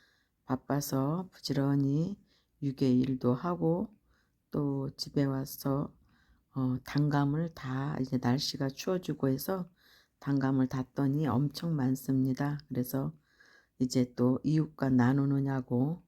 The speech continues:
단감을 다 또 이제 딴 것을 정리해서 이웃에 나누러 다 나눠주러 갔는데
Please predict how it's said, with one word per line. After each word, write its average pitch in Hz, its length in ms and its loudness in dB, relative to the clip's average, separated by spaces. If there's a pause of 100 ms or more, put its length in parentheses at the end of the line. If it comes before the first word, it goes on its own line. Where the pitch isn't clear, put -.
(520)
단감을 131 520 2
다 123 280 -2 (140)
또 127 120 4
이제 127 540 0
딴 160 220 2
것을 143 340 0
정리해서 135 880 0 (560)
이웃에 143 600 2
나누러 135 920 2
다 123 360 -2
나눠주러 131 560 0
갔는데 135 600 -2